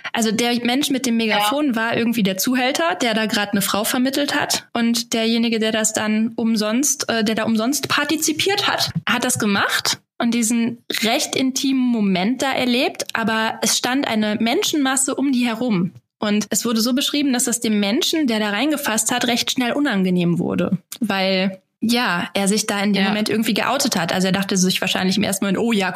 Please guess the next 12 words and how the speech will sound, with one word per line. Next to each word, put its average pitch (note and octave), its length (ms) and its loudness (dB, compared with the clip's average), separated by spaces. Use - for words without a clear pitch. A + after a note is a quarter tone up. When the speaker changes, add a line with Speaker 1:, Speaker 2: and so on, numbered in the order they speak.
Speaker 1:
cool.“ B3+ 160 2
Und G#3+ 140 0
dann C#4+ 380 -2
wurde C4+ 300 0
er C4 220 0
aber G#3+ 300 0
eigentlich B3+ 460 0
vorgeführt A#3 600 0
durch F#3 140 0
diese F#3 220 2
ganze F#3 320 0
Aktion - 640 0